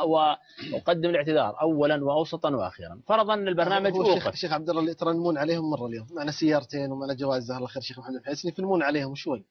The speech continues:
Speaker 1: جيد، لكن هذا شأن، شأن الدين. نحن
Speaker 2: نعم.
Speaker 1: نتحدث عن الإسلام، نحن لا
Speaker 2: صحيح.
Speaker 1: نتحدث عن قضية يعني تخصنا نحن في، يعني في ذواتنا، أنا أو أنت أو
Speaker 2: صحيح.
Speaker 1: لا، نتكلم فرضا أن البرنامج هذا أوقف أو،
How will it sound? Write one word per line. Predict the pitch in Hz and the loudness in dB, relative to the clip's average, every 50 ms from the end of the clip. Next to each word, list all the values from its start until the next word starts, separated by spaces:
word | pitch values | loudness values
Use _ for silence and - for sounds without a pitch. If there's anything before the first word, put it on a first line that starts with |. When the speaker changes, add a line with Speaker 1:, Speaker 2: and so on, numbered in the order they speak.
| - - | -10 -2
Speaker 1:
جيد، | 135 175 180 139 110 110 | 2 2 2 2 2 2
لكن | 127 151 160 - 180 | 2 0 2 2 -2
هذا | 165 190 196 185 196 180 | 0 2 2 4 2 2
شأن، | - - 208 190 175 156 | 2 0 -2 -2 -2 -4
شأن | - - - 180 | -2 -2 -2 -2
الدين. | 175 165 156 160 190 160 104 - _ _ _ - | -2 -4 -2 -2 -2 -2 -2 -4 _ _ _ -8
نحن | 147 156 | -2 0
Speaker 2:
نعم. | 190 185 | 0 0
Speaker 1:
نتحدث | - - 214 185 196 180 | 0 0 0 0 0 0
عن | 185 180 185 | 2 0 0
الإسلام، | 180 180 165 - 196 196 175 143 143 | 0 -2 -2 0 2 2 2 2 0
نحن | 147 160 | 0 2
لا | 190 202 202 | 2 2 2
Speaker 2:
صحيح. | - - 190 | 0 -2 -4
Speaker 1:
نتحدث | 170 170 | -4 -2
عن | 160 160 165 | 0 -2 -2
قضية | 160 - 170 175 185 185 180 175 170 | 0 0 2 2 4 4 6 4 4
يعني | 170 139 - 135 123 127 131 131 | 4 2 0 -2 -4 -2 -4 -6
تخصنا | 127 - 131 - 175 - - 175 160 156 | -6 -8 -6 -6 -6 -4 -2 0 0 2
نحن | 156 165 160 - 151 143 147 123 | 0 0 -2 -2 -2 -2 -2 -4
في، | - - 139 135 120 | -4 -4 -2 -2 0
يعني | 117 117 107 107 107 107 104 | -2 -2 -2 -4 -4 -4 -6
في | 98 - 110 98 | -6 -6 -4 0
ذواتنا، | 104 110 123 165 156 135 - - 104 95 | 2 4 4 4 4 2 -2 -6 -10 -10
أنا | 98 - - 123 123 120 110 98 | -10 -8 -6 -4 -4 -4 -4 -4
أو | 104 104 104 | -6 -6 -6
أنت | 117 123 117 110 101 | -6 -6 -6 -8 -8
أو | 95 | -10
Speaker 2:
صحيح. | 90 85 - - - _ _ - - _ - | -10 -10 -16 -18 -20 _ _ -20 -12 _ -2
Speaker 1:
لا، | 233 214 202 | 0 0 0
نتكلم | 190 - - 220 226 220 214 214 214 - _ _ _ _ _ | -2 -2 -2 -2 0 2 0 0 0 -4 _ _ _ _ _
فرضا | - - 226 233 220 185 180 | 0 2 4 6 6 4 4
أن | 175 180 - 220 208 | 2 0 0 0 0
البرنامج | 196 180 185 190 208 202 202 180 | 4 4 6 6 6 4 4 4
هذا | 196 190 190 | 4 4 4
أوقف | 180 196 175 135 - - 92 82 - _ _ _ _ _ _ _ - | 4 4 4 2 0 -4 -12 -18 -18 _ _ _ _ _ _ _ 0
أو، | 156 160 180 180 175 165 | 2 4 4 4 4 2